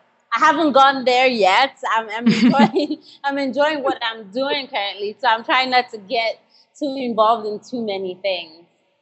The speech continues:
Speaker 2: Right, right. Or get really good at what you're doing now and find ways to outsource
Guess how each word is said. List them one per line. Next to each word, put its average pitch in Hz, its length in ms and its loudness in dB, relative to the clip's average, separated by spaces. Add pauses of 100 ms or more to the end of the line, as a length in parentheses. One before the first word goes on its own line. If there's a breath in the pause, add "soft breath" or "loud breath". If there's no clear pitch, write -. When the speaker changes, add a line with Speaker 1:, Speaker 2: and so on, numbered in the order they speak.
(340)
Speaker 2:
Right, 196 480 -2
right. 208 280 0 (220 loud breath)
Or 269 280 4
get 247 200 0 (240)
really 254 380 2
good 247 240 2
at 226 100 2
what 214 160 0
you're 220 140 0
doing 208 400 2
now 202 380 0 (120)
and 208 400 0
find 214 380 0
ways 214 320 0
to 208 80 -2
outsource 208 880 -2